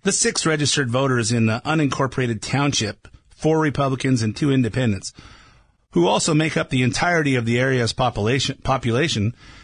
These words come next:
had to cast a ballot before the votes could be counted once midnight struck, a process that typically takes a few minutes.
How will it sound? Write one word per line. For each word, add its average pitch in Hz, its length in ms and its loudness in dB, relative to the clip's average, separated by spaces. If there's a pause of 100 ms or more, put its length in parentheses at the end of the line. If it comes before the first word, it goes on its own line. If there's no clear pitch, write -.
(180)
had 202 260 -2
to 240 60 -2
cast 175 500 -2
a 156 80 -2
ballot 131 380 0
before 147 300 0
the 147 80 0
votes 127 260 -2
could 123 180 -2
be 117 100 -2
counted 117 400 -2
once 113 300 0
midnight 117 340 2
struck, - 440 -4 (360)
a - 60 -6
process 175 520 0
that 123 140 -4
typically 131 380 0
takes 117 280 -2
a 104 60 -4
few 110 180 0
minutes. 113 440 -2